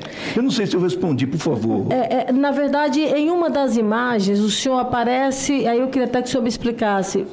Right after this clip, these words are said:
Speaker 2: mexendo ali na porta. E aí parece, nossa, num, numa,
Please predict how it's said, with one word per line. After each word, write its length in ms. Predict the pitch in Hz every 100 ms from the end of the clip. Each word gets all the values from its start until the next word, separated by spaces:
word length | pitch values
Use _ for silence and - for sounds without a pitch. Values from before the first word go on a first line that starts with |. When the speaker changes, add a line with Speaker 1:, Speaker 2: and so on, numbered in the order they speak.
| - - -
Speaker 2:
mexendo 600 | 233 262 233 - 285 269
ali 160 | 262 277
na 160 | 277
porta. 800 | 277 - 240 214 - - - 165 - - - -
E 120 | 233
aí 340 | 220 269 311 -
parece, 460 | 233 220 240 240
nossa, 580 | 226 220 247 202 - 190 135 - - - - - - - - -
num, 340 | 220 240 302 262
numa, 340 | 254 294